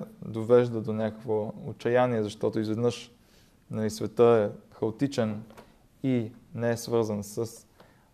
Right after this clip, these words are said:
някаква по-, а, по-висока роля или по-свещена роля от това, което ни изглежда на пръв поглед. И, а,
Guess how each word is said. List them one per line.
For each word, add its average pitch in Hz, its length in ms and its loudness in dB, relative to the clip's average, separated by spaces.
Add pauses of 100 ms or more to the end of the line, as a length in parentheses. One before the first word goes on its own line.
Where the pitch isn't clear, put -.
(100)
някаква 110 580 -2 (800)
по-, 110 280 0 (340)
а, 107 360 -4 (760)
по-висока 117 500 -2
роля 113 340 2
или 110 140 -6
по-свещена - 1800 -6
роля 107 220 0
от 104 200 -6 (460)
това, 107 200 -2
което 107 480 -2 (100)
ни 107 100 -6
изглежда 107 380 0
на 104 80 -4
пръв 110 180 -8
поглед. 113 380 -2 (1800)
И, 123 460 2 (1500)
а, 113 680 -4